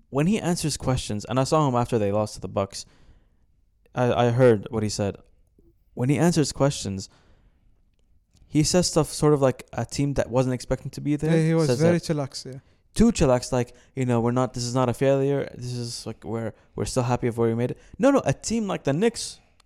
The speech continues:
Speaker 1: and I will say this, my Knicks team, if they made it as, as far as they did, we would say, "This isn't a failure. This is a success." The fact that he said it's not a failure, that's what's annoying me. "We're gonna prov-, we're gonna create a good culture." You created a culture.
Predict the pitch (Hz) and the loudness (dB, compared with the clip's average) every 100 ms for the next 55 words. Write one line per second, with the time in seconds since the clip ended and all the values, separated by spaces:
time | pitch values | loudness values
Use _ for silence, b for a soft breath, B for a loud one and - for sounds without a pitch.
0 | - 165 247 247 247 180 147 233 226 220 | 0 4 4 4 2 0 2 2 2 0
1 | - - 127 110 b b - 127 151 220 | -2 -4 -4 -4 b b -2 2 4 2
2 | 220 170 135 139 - 143 180 180 151 180 | 2 0 -2 -2 -4 2 4 6 4 2
3 | 170 220 - b - 175 247 - 202 151 | 4 2 0 b -2 2 2 2 2 4
4 | 147 156 135 131 120 113 127 143 131 123 | 2 2 0 2 2 2 -2 -4 -4 -4
5 | 131 - 107 - - - _ _ _ _ | -6 -4 -6 -6 -18 -20 _ _ _ _
6 | _ _ _ _ _ _ _ _ _ _ | _ _ _ _ _ _ _ _ _ _
7 | _ 170 160 254 269 - - - 202 196 | _ -4 -2 -2 0 0 0 -2 -2 0
8 | 202 175 147 180 165 175 185 214 - 135 | 0 0 0 -2 -2 -2 -2 -2 0 2
9 | 214 226 202 165 175 214 156 107 - _ | 4 4 0 -2 -2 -4 -6 -8 -10 _
10 | _ b b b b - - 143 151 - | _ b b b b -12 -4 0 2 2
11 | 151 127 - 131 143 131 127 143 - 127 | 0 -2 -4 -2 -2 -2 -6 -6 -6 -2
12 | 156 - 156 143 - 131 147 - 151 147 | -2 0 0 0 -2 4 6 8 6 6
13 | 135 120 117 110 - 98 | 6 2 0 -2 -4 -8